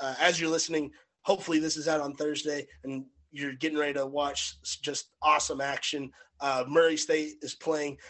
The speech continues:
at, like, n-, midnight tonight, and I, I'm not a fan of that. It's the late game on C B S, and I'm very nervous already, and we're more than twenty-four hours out.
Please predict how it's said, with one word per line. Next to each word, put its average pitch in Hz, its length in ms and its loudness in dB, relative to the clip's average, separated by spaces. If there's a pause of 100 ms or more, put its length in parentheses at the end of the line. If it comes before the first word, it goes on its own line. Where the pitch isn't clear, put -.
(140)
at, 156 180 4 (240)
like, 143 240 0 (160)
n-, 156 260 -2 (160)
midnight 156 760 0 (200)
tonight, 160 460 2 (340)
and 147 160 2
I, 143 240 4
I'm 147 140 0
not 156 160 6
a - 20 0
fan 156 300 2
of 151 80 0
that. 151 240 0
It's 143 180 -10
the 147 140 -6
late 151 260 -2
game 151 220 0
on 143 100 -2
C 156 220 -8
B 147 160 -6
S, 147 320 -4 (240)
and 143 100 -2
I'm 139 160 -4
very 156 320 4
nervous 147 380 -2
already, 139 420 -2
and 131 160 -6
we're 135 80 -4
more 139 220 -4
than 139 120 -4
twenty-four 139 460 -6
hours 135 260 -6
out. 135 280 -6